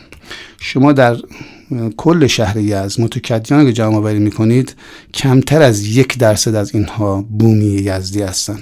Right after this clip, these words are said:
اصلاً نداریم. تمام متکدیانی که ملاحظه می‌کنید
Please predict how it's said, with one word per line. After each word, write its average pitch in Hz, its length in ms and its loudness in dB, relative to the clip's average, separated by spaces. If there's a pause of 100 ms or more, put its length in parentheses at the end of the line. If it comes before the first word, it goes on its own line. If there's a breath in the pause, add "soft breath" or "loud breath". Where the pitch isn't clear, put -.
اصلاً 135 340 4
نداریم. 101 320 0 (880 loud breath)
تمام 151 420 6
متکدیانی 131 760 4
که 131 120 0
ملاحظه 117 320 0
می‌کنید 117 560 2